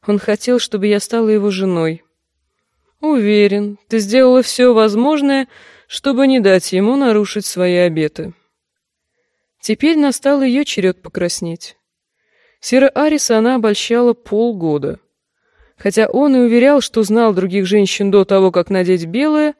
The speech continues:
по его неуклюжим ласкам и трепетным поцелуям этого не было видно. Во время их первого соития он излился ей на бедро. Хуже того, рыцаря постоянно жег стыд.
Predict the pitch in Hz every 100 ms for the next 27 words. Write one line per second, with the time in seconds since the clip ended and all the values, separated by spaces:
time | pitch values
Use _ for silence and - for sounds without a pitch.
0 | _ _ _ _ _ - 185 208 285 240
1 | 226 233 214 214 214 247 - - 196 -
2 | - 196 220 214 190 196 170 175 - 208
3 | 285 302 240 247 214 202 185 180 185 175
4 | 160 143 139 202 _ _ _ _ _ _
5 | _ _ - 175 180 254 240 220 - 240
6 | 247 226 214 - 208 277 302 - 247 247
7 | _ _ _ _ 226 302 311 240 240 262
8 | - 220 214 214 202 190 165 156 107 -
9 | _ _ _ _ _ - - 214 175 165
10 | 165 165 165 _ _ _ _ _ 196 240
11 | - 233 240 233 - 226 240 285 262 220
12 | 240 - - - 156 - _ _